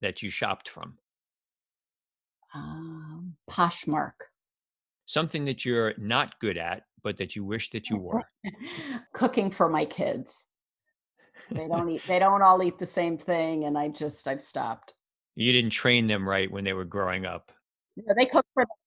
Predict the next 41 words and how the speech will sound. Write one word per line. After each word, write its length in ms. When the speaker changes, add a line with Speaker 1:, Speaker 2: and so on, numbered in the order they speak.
Speaker 2:
themselves. 640
They, 240
they 120
cook 200
Speaker 1:
Oh. 40
Speaker 2:
for 100
themselves, 540
but 180
I 180
can't, 260
I 120
don't 160
get 200
to 60
cook 260
for 160
them. 300
That's 260
it. 180
Speaker 1:
A 40
charitable 640
organization 800
that 180
you're 80
passionate 540
about. 240
Speaker 2:
As 220
an 80
entrepreneur, 480
I 40
would 160
say 120
Kickstarter, 720
if 80
that's 200
considered 400
a 60
charity, 480
but 220
that's 120
Speaker 1:
Yeah, 280